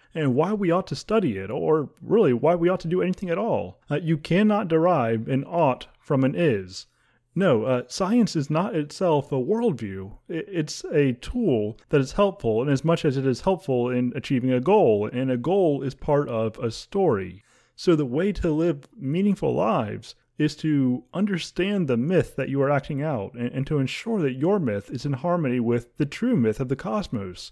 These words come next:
Because, as Tolkien tells us, uh, we, we don't have the right to create ex nihilo. We don't get to start the story from scratch,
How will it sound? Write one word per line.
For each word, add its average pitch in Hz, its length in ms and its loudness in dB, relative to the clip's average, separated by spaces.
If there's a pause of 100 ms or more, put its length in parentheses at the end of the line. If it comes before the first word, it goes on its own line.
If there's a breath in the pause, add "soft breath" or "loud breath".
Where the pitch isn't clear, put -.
(120)
Because, 151 400 2
as 123 120 2
Tolkien 147 280 0
tells 185 300 -2
us, 98 260 -8 (180)
uh, 131 220 0
we, 170 400 -6
we 165 120 2
don't 196 340 0
have 202 320 -2
the 143 120 2
right 135 440 -2 (240 soft breath)
to 131 600 4
create 160 680 2
ex 143 200 0
nihilo. 123 580 0 (140)
We 156 120 2
don't 233 220 2
get 214 160 2
to 135 100 -4
start - 260 0
the 143 100 -2
story 160 280 4
from 120 200 -2
scratch, - 640 -4